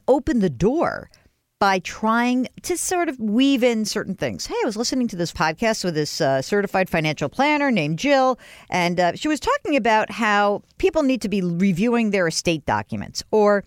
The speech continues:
it's really good to get an outside set of eyes." Or maybe if your aging parents are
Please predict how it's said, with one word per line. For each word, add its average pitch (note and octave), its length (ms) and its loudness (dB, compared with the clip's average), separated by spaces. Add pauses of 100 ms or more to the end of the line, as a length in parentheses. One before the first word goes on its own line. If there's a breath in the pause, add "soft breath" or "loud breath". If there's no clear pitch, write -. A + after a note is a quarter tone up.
(440 soft breath)
it's - 180 -2
really E4 240 2
good A#3+ 180 0
to A#3 60 -4
get G#3+ 200 2
an F3+ 180 -6
outside G3 500 0
set D3+ 220 0
of C#3 80 -4
eyes." G#2+ 420 -4
Or A3 260 0 (220 soft breath)
maybe A#3+ 760 0 (200 soft breath)
if G3 380 -2 (160)
your F3+ 380 2
aging C4+ 420 2
parents C#3+ 680 -2 (120)
are D3+ 460 2